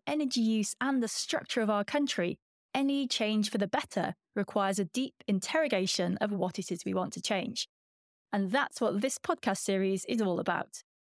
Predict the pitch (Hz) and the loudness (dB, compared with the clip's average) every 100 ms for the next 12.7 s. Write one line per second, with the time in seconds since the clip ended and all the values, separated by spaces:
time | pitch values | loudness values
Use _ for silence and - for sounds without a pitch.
0 | _ - 233 240 233 220 226 226 285 - | _ 2 4 4 4 4 4 2 0 0
1 | 247 262 277 - 180 240 226 226 - 214 | 0 0 0 0 0 0 0 0 0 0
2 | 202 196 196 202 - 208 247 226 - 196 | 2 2 2 0 -4 0 2 2 0 -2
3 | 220 - - 226 214 196 - 190 226 214 | 0 0 0 2 2 2 0 -2 0 0
4 | - 196 294 - 214 - 202 185 - 180 | 2 2 0 0 -2 0 0 0 0 -2
5 | 180 _ _ - 220 226 277 302 302 - | -4 _ _ 2 2 4 2 2 2 0
6 | - 240 - - - - 202 190 - - | 0 0 0 -2 -4 0 0 0 -6 0
7 | 262 254 233 214 202 254 240 - 262 247 | 2 2 2 0 0 0 2 2 0 0
8 | - 214 208 247 262 - - 180 175 _ | 0 0 2 2 0 0 0 0 -2 _
9 | _ _ - 226 285 294 262 - 339 - | _ _ 0 2 4 2 0 0 -2 2
10 | 311 285 254 208 202 170 - 254 269 254 | 0 0 2 2 2 0 0 0 2 0
11 | 226 - 226 220 220 202 - 202 190 208 | 2 2 2 2 2 0 0 0 2 2
12 | 226 208 190 196 - - - | 2 2 2 2 0 -6 -12